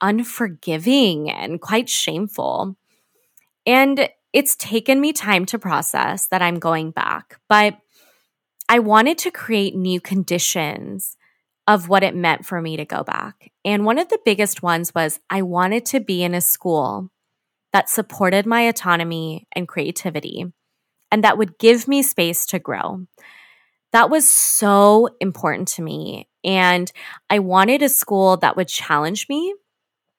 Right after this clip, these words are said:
but would also provide we, we, provide me with the tools and the frameworks to make it happen. And so that's kind of what's led me on the decision, you know, after a few months to decide to go to school here in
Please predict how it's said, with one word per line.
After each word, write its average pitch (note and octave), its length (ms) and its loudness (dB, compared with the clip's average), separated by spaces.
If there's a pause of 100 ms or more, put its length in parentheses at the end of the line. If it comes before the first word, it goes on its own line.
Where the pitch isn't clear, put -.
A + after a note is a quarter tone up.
(420)
but A#3 120 4
would A3+ 200 4
also A3 680 4 (240)
provide F3+ 500 0
we, F#3 180 -6
we, - 260 -10 (360)
provide A3 460 2
me F#3 180 0
with F3 160 0
the F3+ 60 -6
tools G3+ 440 -2
and E3+ 80 -12
the E3 80 -6
frameworks E3+ 600 -4
to E3+ 60 -12
make D#3 200 -8
it - 80 -8
happen. - 640 -8 (1040)
And G#3+ 180 2
so A3 300 4
that's A#3 340 2
kind G#4 220 -2
of F#4 100 0
what's C#4 160 2
led F#3 240 4
me A#3 340 2
on F3+ 140 4
the F3+ 80 0
decision, G3 800 2
you E3+ 100 -2
know, E3 140 0
after F3+ 260 2
a F#3 60 -2
few F#3 160 -4
months F3 300 0
to G3+ 100 -8
decide F3 460 0
to A3+ 120 -2
go E3 200 -2
to F#3 120 0
school F3 420 0
here F3+ 260 -2
in F#3 260 -4